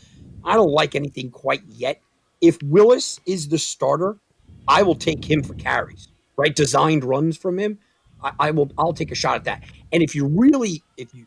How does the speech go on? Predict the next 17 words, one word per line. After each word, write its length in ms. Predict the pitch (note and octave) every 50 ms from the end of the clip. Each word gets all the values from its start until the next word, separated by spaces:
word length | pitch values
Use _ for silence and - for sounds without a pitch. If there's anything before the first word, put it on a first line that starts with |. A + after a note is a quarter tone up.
| _
if 160 | - A2+ _
you're 120 | - B2+ _ _
able 280 | - D#3+ F#3 F3+ G#3+ G#3
to 100 | - D3+
get 240 | C#3 A#2+ - C#3+ D#3
a 40 | D#3
prop 380 | - _ C#3+ C#3 D3 - _
play 280 | - F3 E3+ F#3 G3 G3+ _ _ _ _ _ _ _ _ _
where, 500 | D3 C3+ C#3+ C#3 C3+ C3 B2+ B2+ A#2+ - - -
um, 380 | A#2+ A#2+ A#2 A2 G#2 G#2 G2+ F#2 -
you 100 | - C3+
know, 100 | C3 A2+
you're 180 | A2 B2 C3+ C#3+
looking 220 | C#3+ C3 - C#3
at 80 | B2 -
the 80 | -
backups, 640 | A2+ - A#2+ - - - F3+ F#3 F#3 - - - -